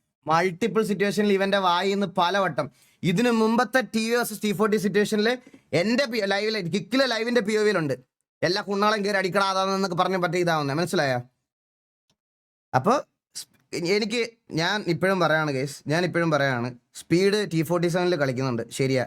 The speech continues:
എന്ന് കരുതി ഇതുവരെ എൻ്റെ അടുത്ത് അപരാധം പറഞ്ഞിട്ടില്ല. എൻ്റെ അടുത്ത് എൻ്റെ, എന്നെ കേൾക്കിയ ഒരു അപരാധം എനിക്ക് പറഞ്ഞിട്ടില്ല. അതുകൊണ്ട് എനിക്ക് അവനെ പറ്റി ഒന്നും പറയാനില്ല. അതുകൊണ്ട് അത്, അത് ഞാൻ, അത് ഞാൻ ഇപ്പോഴും കീപ്പ് ചെയ്യുന്ന കാര്യമാണ്. എൻ്റെ അടുത്ത് until എൻ്റെ അടുത്ത് അപരാധം പറയണത് വരെ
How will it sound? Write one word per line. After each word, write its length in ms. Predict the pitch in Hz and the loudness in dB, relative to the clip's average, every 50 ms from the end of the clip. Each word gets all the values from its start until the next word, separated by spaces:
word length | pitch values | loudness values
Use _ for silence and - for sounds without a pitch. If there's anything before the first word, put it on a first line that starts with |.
| - _ _ _ _ _ - 160 | -4 _ _ _ _ _ -4 -2
എന്ന് 100 | 180 196 175 | 0 0 0
കരുതി 220 | 143 143 143 160 175 165 - 143 | 0 0 -2 -2 -4 -4 -2 0
ഇതുവരെ 260 | 156 185 202 170 165 165 151 | 2 2 2 2 0 -2 -2
എൻ്റെ 100 | 151 156 | -2 0
അടുത്ത് 140 | 143 147 135 139 | 0 0 0 0
അപരാധം 300 | 147 151 160 160 160 151 135 | 0 0 -2 -2 -2 -2 -2
പറഞ്ഞിട്ടില്ല. 360 | 127 123 123 117 110 110 110 110 - _ _ _ _ _ - | -2 -2 -2 -4 -4 -4 -6 -6 -10 _ _ _ _ _ 0
എൻ്റെ 120 | 147 165 180 | 0 2 2
അടുത്ത് 140 | 185 175 175 165 170 | 0 -2 -2 -2 -2
എൻ്റെ, 160 | 190 202 240 208 190 | 0 0 0 -2 -4
എന്നെ 160 | 185 208 247 226 208 | -4 -6 -6 -4 -6
കേൾക്കിയ 220 | 214 185 185 202 185 | -6 -4 -2 0 0
ഒരു 60 | 180 | 0
അപരാധം 260 | 170 175 175 175 175 170 | 0 0 0 -2 -2 -2
എനിക്ക് 160 | 160 156 165 147 | -2 -2 -2 0
പറഞ്ഞിട്ടില്ല. 320 | 151 143 143 139 131 131 131 139 | 0 0 0 0 0 0 0 0
അതുകൊണ്ട് 260 | 147 151 156 151 151 160 - - 143 | 0 0 0 0 0 -2 0 0 0
എനിക്ക് 160 | 151 156 165 151 | 0 2 0 0
അവനെ 140 | 147 151 143 | 0 0 -2
പറ്റി 140 | 151 147 151 143 | -2 -2 -2 0
ഒന്നും 160 | 147 143 135 | 0 0 0
പറയാനില്ല. 340 | 123 123 123 123 117 110 110 - - _ _ _ _ _ - | 0 0 -2 -2 -2 -4 -4 -6 -8 _ _ _ _ _ -8
അതുകൊണ്ട് 240 | 143 170 185 190 185 170 | -4 -2 0 2 2 0
അത്, 80 | 175 180 180 | 0 -2 -2
അത് 80 | 185 208 208 | -2 -2 -2
ഞാൻ, 60 | 190 170 | -2 0
അത് 60 | 175 190 202 196 | -2 -2 -2 -2
ഞാൻ 80 | 202 190 | -2 -2
ഇപ്പോഴും 220 | 165 170 196 196 170 165 | 0 0 0 0 2 0
കീപ്പ് 140 | 175 147 | 0 0
ചെയ്യുന്ന 200 | 180 170 165 160 147 | 0 0 0 0 0
കാര്യമാണ്. 260 | 143 147 143 160 185 175 147 | 0 0 0 0 0 0 0
എൻ്റെ 140 | 156 170 180 | 0 0 0
അടുത്ത് 140 | 165 185 165 160 | 2 2 2 2
until 280 | 180 202 190 226 226 208 - 151 156 | 2 2 2 0 0 0 -2 -2 0
എൻ്റെ 120 | 160 170 180 | 0 0 0
അടുത്ത് 140 | 165 175 160 | 2 2 2
അപരാധം 300 | 156 165 170 175 185 190 175 165 | 2 2 2 2 2 2 0 0
പറയണത് 300 | 156 156 160 165 160 147 | 2 2 0 0 0 0
വരെ 160 | 139 139 151 | 0 0 0